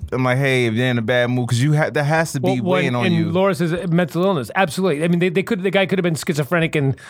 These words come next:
Speaker 2: and, or, or paranoid,
Speaker 1: Yeah.
Speaker 2: you know, it could have been anything, but, uh, but, but I had to not be cynical. I had to go, "Okay, this dude's got his reasons."
Speaker 1: Yeah.
Speaker 2: Like, there's an old saying talking about communication. Um, I mean,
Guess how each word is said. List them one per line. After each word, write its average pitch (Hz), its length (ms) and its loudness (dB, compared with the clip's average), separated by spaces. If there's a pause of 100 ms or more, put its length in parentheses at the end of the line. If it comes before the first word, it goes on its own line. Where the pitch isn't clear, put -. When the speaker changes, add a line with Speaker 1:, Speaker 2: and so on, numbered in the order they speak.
(320)
Speaker 2:
and, 156 560 2
or, 165 380 2
or 143 40 0
paranoid, 165 800 0
Speaker 1:
Yeah. 170 140 -2
Speaker 2:
you 165 60 2
know, 147 160 2
it 180 200 2
could 226 120 -2
have 202 40 0
been 170 100 2
anything, 151 360 0
but, 160 80 2
uh, 165 160 2
but, 180 340 -2
but 170 140 0
I - 40 0
had 202 240 0
to 196 60 2
not 175 320 0
be 160 120 0
cynical. 190 360 0
I 139 60 2
had 165 100 2
to 170 60 -2
go, 160 180 2 (120)
"Okay, 156 320 0 (760)
this 160 180 0
dude's 190 260 0
got 180 180 2
his 190 260 0
reasons." 190 600 0
Speaker 1:
Yeah. 262 240 0
Speaker 2:
Like, 180 140 0
there's 165 160 0
an 185 80 0
old 196 200 0
saying 185 440 0
talking 170 240 0
about 160 200 2
communication. 165 600 0
Um, 143 420 2
I 165 60 -2
mean, 151 140 2